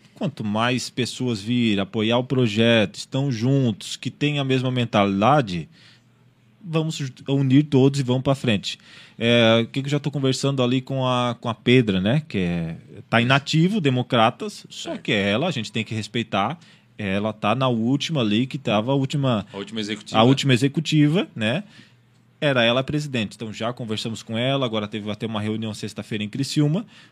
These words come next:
Speaker 1: Vamos unir todos, vamos encaixar nessa nova executiva e vamos pra frente pensando alto. Porque eu sempre até tava falando pro, pro Henrique na estrada aí. O cara pensar pequeno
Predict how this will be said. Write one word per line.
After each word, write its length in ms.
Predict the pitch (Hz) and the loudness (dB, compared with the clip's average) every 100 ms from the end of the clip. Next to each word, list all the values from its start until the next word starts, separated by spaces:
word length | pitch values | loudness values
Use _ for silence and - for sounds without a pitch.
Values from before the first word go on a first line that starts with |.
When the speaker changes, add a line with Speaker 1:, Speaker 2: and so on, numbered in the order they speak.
| _ _ | _ _
Speaker 1:
Vamos 600 | 160 123 170 196 202 185 | -12 -2 0 0 0 0
unir 380 | 175 165 165 185 - | 0 0 0 -4 -4
todos, 460 | 165 165 165 165 147 | 2 2 2 -2 -4
vamos 360 | 139 151 151 | -4 -2 -2
encaixar 600 | 156 156 135 - 160 165 175 | -2 0 -2 -2 0 0 2
nessa 240 | 165 170 | 0 0
nova 260 | 156 156 151 | 0 2 0
executiva 880 | 143 135 135 - 151 165 160 160 147 | -2 -4 -8 -6 -6 -6 -8 -8 -6
e 100 | 131 | -8
vamos 380 | 110 139 165 - | -4 -4 -4 -6
pra 180 | 151 | -6
frente 400 | 131 143 147 147 | -6 -4 -4 -6
pensando 540 | - 156 143 160 156 131 | -6 -4 -2 -4 -2 -2
alto. 260 | 98 - - - - _ | -4 -6 -16 -16 -16 _
Porque 140 | - | -12
eu 60 | 156 | -8
sempre 260 | 165 156 | -8 -8
até 160 | 139 147 | -8 -4
tava 160 | 143 135 | -4 -4
falando 260 | 147 143 | -6 -8
pro, 240 | 139 139 113 | -8 -8 -8
pro 140 | 131 | -8
Henrique 300 | 117 123 135 | -4 -4 -4
na 100 | 120 | -4
estrada 340 | 113 120 104 | -2 -2 0
aí. 200 | 98 76 - - - - _ | -2 -6 -12 -20 -20 -20 _
O 20 | |
cara 180 | - 170 | -4 -4
pensar 300 | 170 160 165 | -2 -4 -2
pequeno 580 | 147 143 151 165 185 | -2 -2 -2 -4 -4